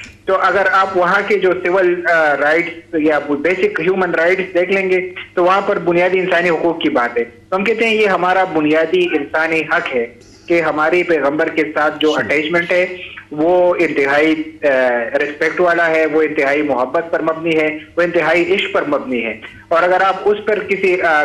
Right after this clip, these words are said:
Speaker 1: करेंगे तो इसका मतलब है कि आप हमें torture कर रहे हैं। तो इन सारी values, बुनियादी चीज़ों को उठाने की ज़रूरत है। बदकिस्मती से ओआईसी ने पहले इस पे काम किया लेकिन वो काम अधूरा रह गया। और ऐसे बेशुमार चीज़ें हैं।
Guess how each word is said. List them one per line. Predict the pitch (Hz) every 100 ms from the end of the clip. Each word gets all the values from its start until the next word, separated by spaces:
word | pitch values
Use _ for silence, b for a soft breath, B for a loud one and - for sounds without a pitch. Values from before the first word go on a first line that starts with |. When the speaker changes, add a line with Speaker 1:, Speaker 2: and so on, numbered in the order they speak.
| 143
Speaker 1:
करेंगे | 196 208 202
तो | 190
इसका | 175 175 175
मतलब | 175 180
है | 185
कि | 185
आप | 165
हमें | 160 170 165
torture | 160 156 151
कर | - 120
रहे | 117 113
हैं। | 117 - _ _ -
तो |
इन | 208 226 277 -
सारी | 233 226
values, | 214 196 202 220 214
बुनियादी | 185 170 170 185
चीज़ों | 185 175 185
को | 180
उठाने | 156 139 165
की | 175
ज़रूरत | 175 175 170 170
है। | 170 156 156 - - - _ _ _ -
बदकिस्मती | 180 185 180 190 185
से | 185 180
ओआईसी | 175 160 151 170
ने | 180
पहले | 175 165 165
इस | 165
पे | 156
काम | 147 156 160
किया | 165 170
लेकिन | 160 156
वो | 147 139
काम | 147 147
अधूरा | 143 135 139 160
रह | 151
गया। | 147 139 123 - - - _ -
और | 175 185
ऐसे | 190 214 226
बेशुमार | 202 175 170 151 165 165
चीज़ें | 160 143 143
हैं। | 123 -